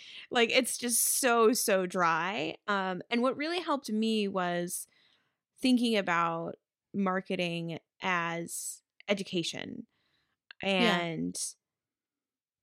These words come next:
Speaker 1: thinking about it, okay, maybe this is just, this can just be a step-by-step how to do something. You know, for example, "How to add metropolitan statistical areas to a list of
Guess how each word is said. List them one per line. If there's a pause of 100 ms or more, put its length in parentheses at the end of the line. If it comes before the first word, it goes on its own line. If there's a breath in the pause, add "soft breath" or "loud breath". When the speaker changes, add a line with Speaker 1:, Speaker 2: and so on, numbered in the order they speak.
(280)
Speaker 1:
thinking
about
it,
okay,
maybe
this
is
just, (380)
this
can
just
be
a
step-by-step (360)
how
to
do
something.
You
know,
for
example, (640 soft breath)
"How
to
add
metropolitan
statistical
areas
to
a
list
of